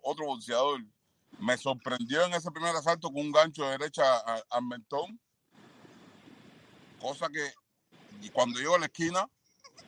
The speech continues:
cuando llego a la esquina me dice mi entrenador Raúl Fernández, me dice,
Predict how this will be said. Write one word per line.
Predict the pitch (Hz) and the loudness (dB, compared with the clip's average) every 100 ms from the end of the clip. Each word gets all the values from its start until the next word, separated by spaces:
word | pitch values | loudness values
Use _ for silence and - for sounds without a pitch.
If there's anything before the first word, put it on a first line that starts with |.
| - - - | -20 -20 -6
cuando | 113 110 | -6 -4
llego | 135 | -4
a | 160 | -2
la | |
esquina | 151 - 175 | -4 -6 -8
me | 151 | -4
dice | 147 165 | -6 -6
mi | 143 | -8
entrenador | 120 127 131 143 | -8 2 4 6
Raúl | 139 143 135 | 4 2 0
Fernández, | 143 139 151 135 | -4 -2 -2 -4
me | 131 | -6
dice, | 135 123 | -6 -8